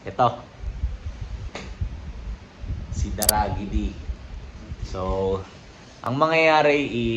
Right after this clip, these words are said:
is, mag-check lang kami dito around sa area nila if ever na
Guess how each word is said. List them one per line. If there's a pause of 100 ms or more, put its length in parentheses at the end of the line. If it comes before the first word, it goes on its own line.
(100)
is, (400)
mag-check
lang
kami
dito
around
sa
area
nila
if
ever
na